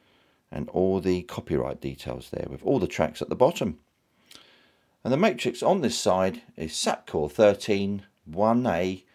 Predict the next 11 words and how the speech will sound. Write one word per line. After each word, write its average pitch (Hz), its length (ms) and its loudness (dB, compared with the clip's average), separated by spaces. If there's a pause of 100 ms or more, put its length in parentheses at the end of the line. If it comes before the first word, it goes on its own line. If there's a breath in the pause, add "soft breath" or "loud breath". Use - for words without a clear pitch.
(380 soft breath)
dash - 300 2
one, 85 400 -2 (260)
dash 80 280 -4
one, 92 380 -6 (260)
dash 90 300 -4
one. 110 360 -2 (2250)
So - 140 -10
we're 80 100 -6
gonna 78 160 -4
flip - 280 -4
that 92 240 0